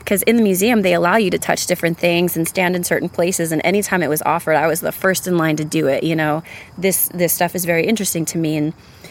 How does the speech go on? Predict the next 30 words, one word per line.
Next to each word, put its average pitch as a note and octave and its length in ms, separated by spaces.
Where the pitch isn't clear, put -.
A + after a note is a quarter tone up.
so G3 140
I'm A3 180
just, - 200
I - 140
could F#3 240
not E3+ 220
figure F3+ 260
out E3 220
where E3+ 160
any F#3+ 240
of D#3+ 80
this E3 100
stuff - 260
was. D#3 280
But E3 100
I D#3+ 60
told E3 240
her, D#3+ 120
"I'm A3 200
not G3 320
being F3 180
able E3 220
to D#3+ 80
sleep F3 320
at G3+ 120
night, A#3 280
so - 140
I F3 160
don't F#3+ 200
know E3 420